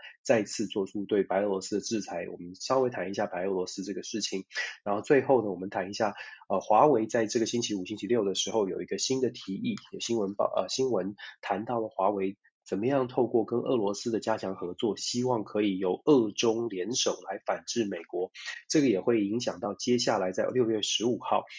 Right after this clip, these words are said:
呃，拜登跟普丁见面的一些，呃，动态。我觉得有一些观察的指标呢，是我们台湾应该要互-，呃，稍微的从台湾观点我们一起来关注的一些新闻焦点哦。好，这四个问题，我们先从拜登的次-，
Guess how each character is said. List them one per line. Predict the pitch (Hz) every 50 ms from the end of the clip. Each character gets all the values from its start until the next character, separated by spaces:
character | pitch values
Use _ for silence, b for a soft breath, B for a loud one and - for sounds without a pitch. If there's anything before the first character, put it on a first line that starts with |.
| B B B B B B
呃， | - 92 92 92 -
拜 | - 117 107
登 | 104 110 107 107
跟 | 107 107 101 107 110 107 _ _
普 | - 104 95
丁 | - 107 110 113
见 | 107 - 127 107
面 | 110 107 95
的 | - 92
一 | 92 95 95
些， | - - - 95 92 95
呃， | 92 - - 92 95 95 95 _ _ _ - _ -
动 | 170 143 104 95 92
态。 | - - 120 95 92
我 | 95 90
觉 | - 101
得 | 98 101
有 | 92 90
一 | 98
些 | - 117
观 | 117 - 135 139 139
察 | - 104 92
的 | 104
指 | 101 - - - 82 -
标 | - 110 110 117 113
呢， | 113 107
是 | 95 - 107 101 101 B B B B B
我 | - 92
们 | 101 110
台 | 110 107
湾 | 107 107 117
应 | 113
该 | 117
要 | 113 107
互-， | 107 - - 120 120 - -
呃， | 113 98 90 87
稍 | - - - - 139 143
微 | 139 117 95 95
的 | 92 98 95 - _
从 | - 110 113 113
台 | - 117 123
湾 | 139 147 151
观 | 139 147 143 143
点 | 135 113 85
我 | 87
们 | 98
一 | 104
起 | - -
来 | 90 85 87
关 | - - 98 95 98
注 | 98 113 95
的 | 90 85
一 | 87
些 | - 95 92
新 | 92 - - 104 98
闻 | 92 90 90 -
焦 | - 98 95 92
点 | - 95 92 -
哦。 | - - B B B B B B B B B
好， | - 117 104 - - B B B B _ -
这 | - 196
四 | - - - 226
个 | 185 156
问 | 127 127 123 113
题， | - 117
我 | 110 101
们 | 110
先 | - - 135 131
从 | - - 104 104
拜 | - 120 110
登 | 104 113 110 113
的 | 110 101
次-， | - - - -